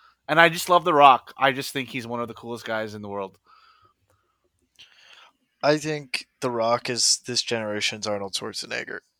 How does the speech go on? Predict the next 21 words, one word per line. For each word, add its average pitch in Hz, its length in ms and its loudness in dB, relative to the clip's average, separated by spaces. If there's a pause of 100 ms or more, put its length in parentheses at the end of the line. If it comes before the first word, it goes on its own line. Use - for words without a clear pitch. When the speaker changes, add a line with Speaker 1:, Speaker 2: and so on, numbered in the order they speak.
(1600)
Speaker 2:
That's 127 300 -2
my 113 180 -4
view 107 280 -6
on 101 160 -6
that 98 320 -6
in 110 200 -12
terms 104 360 -8
of, 101 120 -12
like, 98 180 -6
this 110 180 -6
guy 101 240 -6
is 98 160 -8
in 101 140 -10
every 101 280 -8
action 95 380 -8
movie 95 260 -12
now, 92 340 -12
and, 95 120 -18
like, 95 260 -20
he's 110 200 -16
just - 380 -10